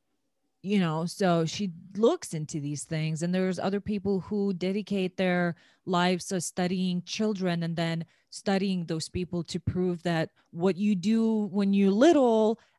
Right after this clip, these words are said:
affects your adult life, you know? So there are studies like that done and, and books written about it and stuff. Um, but yeah, so I think, like,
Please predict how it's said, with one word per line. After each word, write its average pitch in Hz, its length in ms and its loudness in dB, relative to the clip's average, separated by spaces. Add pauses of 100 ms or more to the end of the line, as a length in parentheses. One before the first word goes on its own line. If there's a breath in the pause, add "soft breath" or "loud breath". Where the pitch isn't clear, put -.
affects 202 480 0
your 190 100 2
adult 185 420 4
life, 156 440 -4
you 190 80 -2
know? 170 220 0
So 226 160 -6
there 311 200 -2
are 381 200 2
studies 156 420 -4
like 143 160 -8
that 143 180 -6
done 175 340 0
and, 160 260 -2
and 160 160 -2
books 175 300 0
written 165 220 -2
about 143 360 -2
it 147 180 -6
and 147 140 -6
stuff. - 380 -10 (640 soft breath)
Um, 160 460 -2 (760)
but 185 160 2
yeah, 190 220 2
so 160 180 -4
I 156 140 -2
think, 170 300 -6
like, 156 340 -6